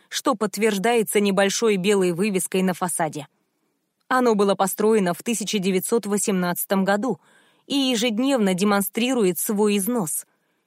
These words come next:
Деревянные полы скрипят, трубы постоянно протекают.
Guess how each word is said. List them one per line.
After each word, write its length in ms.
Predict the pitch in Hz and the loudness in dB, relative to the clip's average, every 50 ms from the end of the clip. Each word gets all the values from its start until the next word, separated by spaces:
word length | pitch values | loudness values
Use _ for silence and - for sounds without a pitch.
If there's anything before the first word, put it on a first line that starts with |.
| _ _ - | _ _ -6
Деревянные 720 | 220 196 247 240 233 214 196 196 185 180 180 180 180 170 | -2 0 0 2 2 2 2 2 2 2 0 0 -2 -2
полы 280 | - 190 185 185 185 | 0 0 0 0 0
скрипят, 580 | 170 - - 165 160 - 185 196 233 - - - _ _ _ _ _ _ _ _ _ _ | -2 -4 -6 -8 -6 -2 0 -2 -2 -2 -6 -16 _ _ _ _ _ _ _ _ _ _
трубы 380 | - 285 311 311 233 202 190 165 | 0 2 2 2 4 2 0 2
постоянно 640 | - 208 196 - - 226 226 240 240 226 190 160 | 0 -2 -2 0 0 0 2 2 2 2 0 0
протекают. 680 | - 190 160 - 196 170 - 233 262 277 269 - - | -2 -4 -6 -4 -8 -4 -2 0 0 0 -2 -4 -10